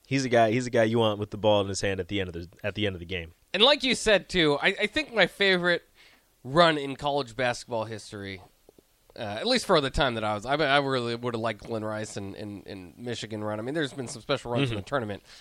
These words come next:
Speaker 2: but that, that freshman year, uh, at Syracuse, the only year at Syracuse,
Speaker 1: Mm-hmm.
Speaker 2: and, uh, it was just so cool to watch them. I think they were, like, a four seed or something like that.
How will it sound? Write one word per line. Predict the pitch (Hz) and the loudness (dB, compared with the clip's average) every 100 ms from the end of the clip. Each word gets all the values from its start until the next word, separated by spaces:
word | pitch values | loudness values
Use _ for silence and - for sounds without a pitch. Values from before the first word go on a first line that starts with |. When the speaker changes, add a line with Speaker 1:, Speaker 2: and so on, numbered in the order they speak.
| - - | -20 -6
Speaker 2:
but | 117 - | -4 2
that, | 139 - 139 | 2 2 -4
that | 127 | -6
freshman | - 202 - 170 170 147 | 0 2 2 -2 -4 -2
year, | 135 135 131 120 | 0 0 0 -2
uh, | 120 | -4
at | 123 127 | -6 -6
Syracuse, | - 127 117 127 120 | -2 -2 -2 -6 2
the | 190 | 6
only | 254 151 | 6 6
year | 113 104 | 0 -8
at | 104 | -8
Syracuse, | - 117 107 107 113 110 | -4 -4 -4 -4 -2 -2
Speaker 1:
Mm-hmm. | 113 110 - - - _ | -4 -6 -8 -18 -20 _
Speaker 2:
and, | 139 131 123 123 | -2 0 0 -2
uh, | 131 131 | -6 -4
it | |
was | 143 151 | -6 -2
just | 254 190 - | 0 0 2
so | 120 | 0
cool | - 127 98 | 0 -4 -4
to | |
watch | 101 104 - | -6 -8 -8
them. | 107 | -8
I | 123 | -4
think | 269 233 | -4 -4
they | 143 | -4
were, | |
like, | 120 110 | -4 -6
a | 92 | -10
four | - 160 180 208 | -12 -10 -8 -10
seed | - 196 185 180 | -12 -12 -10 -10
or | |
something | 185 175 165 | -8 -8 -6
like | 170 - | -6 -4
that. | 170 165 | -4 -6